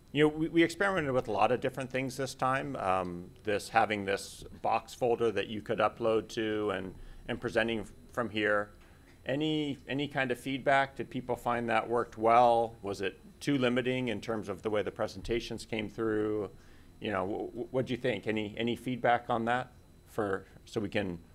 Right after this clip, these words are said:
plan for next time? Yeah,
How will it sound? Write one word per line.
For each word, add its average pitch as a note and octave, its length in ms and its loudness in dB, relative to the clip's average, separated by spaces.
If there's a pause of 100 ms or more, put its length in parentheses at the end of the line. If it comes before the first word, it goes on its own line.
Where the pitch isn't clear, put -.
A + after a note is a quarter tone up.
(240)
plan A2+ 280 0
for A2 120 -4
next G#2+ 280 -2
time? A#2+ 280 -6 (2500)
Yeah, B2 260 4